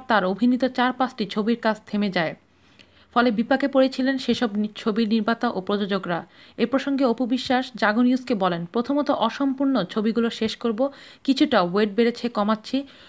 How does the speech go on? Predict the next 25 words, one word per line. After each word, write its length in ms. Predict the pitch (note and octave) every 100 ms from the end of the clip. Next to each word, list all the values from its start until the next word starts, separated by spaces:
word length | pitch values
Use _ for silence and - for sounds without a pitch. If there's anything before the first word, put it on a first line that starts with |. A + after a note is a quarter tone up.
| -
শুটিংয়ে 360 | B3 B3+ C4
ফেরার 260 | C4+ C4+ C4
প্রস্তুতি 440 | A#3 A#3 B3 A#3
চলছে 340 | A#3 A#3 A3 A#3+
পুরো 260 | G3+ G#3
দমে। 280 | F#3+ E3+ C#3+ - - -
হয়তো 260 | A#3 B3 C4
শিগগিরই 460 | - A3+ C#4+ C4
শুটিংয়ে 340 | - G#3 G#3+ G#3
ফিরব। 420 | G3+ E3+ E3+ E3 - _
আমি 200 | G3 A3 A#3+
কখনই 360 | A#3 C#4 C#4+
চাইনি 380 | C#4 C4+ B3+ F3+ -
আমার 320 | G3 A#3 A#3
দ্বারা 220 | A#3+ A3+
কেউ 180 | A3 G#3
ক্ষতিগ্রস্ত 560 | G#3 G#3+ G#3+ G#3 - F#3+
হোক। 320 | F#3 E3 - - - -
শেষ 320 | - B3 -
না 120 | C#4
হওয়া 180 | C4 C4+
ছবিগুলো 500 | C4 B3 A#3+ B3 A3
শুটিং 340 | F3+ G#3+ A#3+ A#3
শেষ 240 | A3+ G#3+
করব।" 380 | - G3 E3